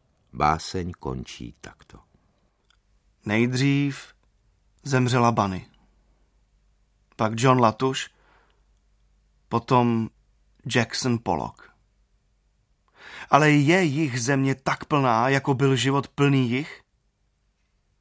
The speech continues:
Speaker 2: A člověk jedl, a člověk jde kolem časopisů s nahotinkami a plakátů na býčí zápasy a manhattanského skladiště, které už brzo strhnou.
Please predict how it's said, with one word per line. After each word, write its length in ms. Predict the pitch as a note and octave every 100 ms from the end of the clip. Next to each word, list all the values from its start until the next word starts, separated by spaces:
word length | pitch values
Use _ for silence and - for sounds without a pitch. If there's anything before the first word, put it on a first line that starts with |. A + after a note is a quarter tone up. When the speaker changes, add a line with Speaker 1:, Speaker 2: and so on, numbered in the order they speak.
| _ _
Speaker 2:
A 80 | -
člověk 440 | - C3 A#2 G#2+ A2+
jedl, 540 | A2 C3 C3 B2 A2+ - _ _ _ _
a 100 | -
člověk 340 | - C#3 C#3+
jde 280 | C#3 C3+ D#3
kolem 300 | D#3 D#3 C#3
časopisů 680 | C#3+ C3+ D#3+ D#3 C3+ - C#3+
s 100 | -
nahotinkami 800 | C#3 C#3+ C#3 C#3+ C3+ C#3+ C#3 A2
a 80 |
plakátů 720 | - C3+ C3 D3+ C#3 C3+ C3+
na 120 | C3 A#2+
býčí 420 | B2+ B2+ - C#3+
zápasy 640 | B2+ A#2 C3+ B2 - B2+ - _ _ _ _ -
a 80 | -
manhattanského 840 | C3+ D3+ D#3+ - F3 - D#3+ D#3+
skladiště, 580 | - C#3 C3+ C#3 - D3
které 380 | - C#3+ C3+ C3
už 320 | B2+ A#2 -
brzo 360 | C3 A#2+ C3+ B2
strhnou. 520 | - B2+ A#2 G#2 F2+